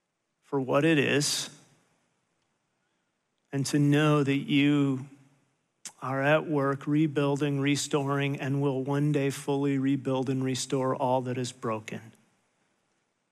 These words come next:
God, I ask today that you would help me and each person who's here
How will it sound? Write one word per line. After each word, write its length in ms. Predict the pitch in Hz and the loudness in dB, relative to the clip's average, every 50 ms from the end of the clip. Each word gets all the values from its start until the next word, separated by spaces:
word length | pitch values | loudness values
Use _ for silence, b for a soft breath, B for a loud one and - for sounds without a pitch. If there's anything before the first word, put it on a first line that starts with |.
| _ _ _ _ _ _ _ _ _ _ _ _ _ _ _ _ - - - - _ _ _ _ _ _ - | _ _ _ _ _ _ _ _ _ _ _ _ _ _ _ _ -18 -18 -18 -18 _ _ _ _ _ _ -6
God, 220 | 139 139 135 127 | -4 -4 -2 0
I 100 | 123 127 | 2 2
ask 380 | 131 135 139 135 127 - - - | 4 4 4 4 4 2 0 0
today 380 | - 160 139 131 117 120 131 127 | 0 0 2 0 0 0 -2 -2
that 120 | 127 131 | -2 -2
you 200 | 135 131 131 131 | -2 -2 -2 -2
would 100 | 123 113 | -2 0
help 220 | 131 135 131 131 | 2 2 2 2
me 300 | 139 135 135 139 143 143 | 0 0 0 0 2 2
and 120 | 143 139 139 | 0 0 0
each 220 | 139 139 - - | -2 -4 -4 -6
person 360 | - 143 135 131 - - 143 | -4 -4 -4 -2 -2 -4 -4
who's 260 | 135 135 139 131 - - | -4 -2 -4 -4 -4 -2
here 500 | - 143 139 135 135 139 135 127 117 | 0 0 0 2 0 0 -2 -4 -6